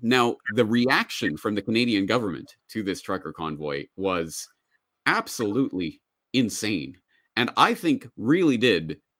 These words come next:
go too far, too fast, even for the people who were inclined to be on the government side and, "Well, we need these mandates to get through a medical situation."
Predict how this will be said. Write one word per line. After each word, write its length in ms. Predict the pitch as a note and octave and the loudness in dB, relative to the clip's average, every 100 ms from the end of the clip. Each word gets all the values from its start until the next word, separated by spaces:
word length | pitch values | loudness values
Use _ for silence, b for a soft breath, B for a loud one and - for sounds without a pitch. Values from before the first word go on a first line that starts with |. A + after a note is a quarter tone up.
| _ _ | _ _
go 340 | C#3+ C3+ B2+ - _ _ _ _ | 6 6 4 -2 _ _ _ _
too 220 | - G#3+ A#3 | -4 0 0
far, 400 | - C#3+ G2+ G2 | 4 4 4 2
too 240 | - C3+ | 2 2
fast, 540 | - G2 - - - _ | 2 -2 -2 -8 -14 _
even 360 | E3+ G3 G3+ F#3+ | -6 -4 -4 -4
for 440 | - D3+ C3+ B2 b b - | 2 4 4 2 b b -6
the 60 | |
people 300 | B2+ E3 D3 | 0 0 0
who 140 | C3+ C#3+ | 4 4
were 240 | C3+ C#3+ | 6 2
inclined 840 | - A#2 - A2 B2 D3+ E3+ E3 - | 2 -2 -2 -2 2 2 0 -6 -2
to 160 | C3+ | 0
be 360 | G#2+ C#3 C#3+ D3 | 2 0 2 0
on 160 | - A#2 | 0 0
the 80 | A#2+ | 2
government 380 | B2 A#2+ B2 - | 2 2 -2 -2
side 320 | A#2+ A#2 A#2+ | -2 0 -2
and, 120 | A#2 | 0
"Well, 240 | D3 D3 | 4 4
we 140 | C#3+ C#3+ | 6 6
need 240 | D3 C#3+ | 8 6
these 180 | C3+ A#2+ | 6 2
mandates 480 | G2+ A#2+ A#2 A#2 - | 0 0 0 -2 -6
to 80 | G#2+ | -4
get 200 | A#2 - | -4 -4
through 240 | A#2 A2+ | -2 0
a 60 | G#2+ | 0
medical 360 | G2 G#2+ G#2+ | 0 -2 -4
situation." 840 | G2+ A2 G2 F#2+ F#2+ F#2+ F2+ F#2 | -4 -6 -6 -2 0 -2 -4 -4